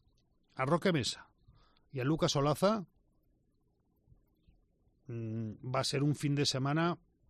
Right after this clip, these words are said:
muy duro. Bueno, el Valladolid hasta dentro de quince días no vuelve a jugar en casa. Pero van a ser, eh, van a ser jornadas complicadas. Pero,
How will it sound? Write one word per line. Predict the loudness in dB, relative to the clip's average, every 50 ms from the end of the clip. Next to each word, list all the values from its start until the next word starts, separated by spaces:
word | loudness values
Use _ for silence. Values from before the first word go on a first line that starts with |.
| -20 _ _ _ _ _ _ _ _ _ _ _
muy | -20 -18 -16 -14 -12 -10 -8 -6 -4 -2 0 2 2 4 4 4
duro. | 4 4 4 4 2
Bueno, | 2 2 2 0 -2 -4
el | -6 -4
Valladolid | -2 -2 -2 -4 -2 0 0 0 0 0
hasta | -2 -4 -4 -2 -2
dentro | -2 0 0 0
de | -2 0
quince | 0 0 0 2 0 0
días | 0 0 0 0 0 0
no | 0
vuelve | 0 0 0 -2
a | -2
jugar | -2 -2 -4 -4 -4
en | -6 -6
casa. | -4 -4 -4 -4 -8 -12 -18 _ _ _ -20 -20 -20 -20 -20 -20 -20 -20 -20 -20 -20 -20 -20 _ _ _
Pero | -2 0 2 2 2 2 2 2 0 0 -2 -4 -6 -8 -10 -14 -12
van | -6 -4 -2 -2
a | -2 -2
ser, | -2 0 0 0 0 -2
eh, | -2 -2 -2 -4 -4 -6 -8 -10 -12 -14 -16 -20 -20 _ _ _ -20 _ _ -8
van | -4 -4 -2 0
a |
ser | 0 0 0 0
jornadas | 0 -2 -2 -2 -2 -2 -2 -4 -4
complicadas. | -4 -4 -6 -6 -6 -10 -10 -10 -10 -10 -12 -6 _
Pero, | 4 6 8 6 6 4